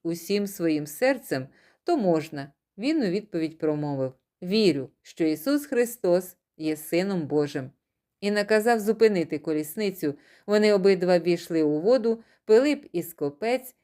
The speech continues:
і він охрестив його. Коли вони вийшли з води, Господній Дух забрав Пилипа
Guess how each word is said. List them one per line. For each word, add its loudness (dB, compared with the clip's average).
і 0
він 2
охрестив 0
його. -2
Коли 4
вони 0
вийшли -2
з -8
води, -4
Господній 0
Дух 0
забрав 0
Пилипа -6